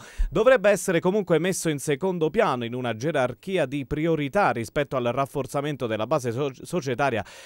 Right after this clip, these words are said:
che, secondo un nostro modesto parere, dovrebbe costituire l'impellenza più urgente da realizzare.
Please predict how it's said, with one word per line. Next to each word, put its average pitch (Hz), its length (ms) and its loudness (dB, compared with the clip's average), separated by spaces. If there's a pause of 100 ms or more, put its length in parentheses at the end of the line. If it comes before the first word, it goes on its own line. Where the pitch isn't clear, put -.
(140)
che, 165 180 0
secondo 139 640 0
un 120 80 -4
nostro 143 400 -2
modesto 151 460 0
parere, 190 360 2
dovrebbe 160 360 0
costituire 117 600 0
l'impellenza 123 800 -4
più 175 200 2
urgente 113 540 -2
da 110 140 -4
realizzare. 120 720 0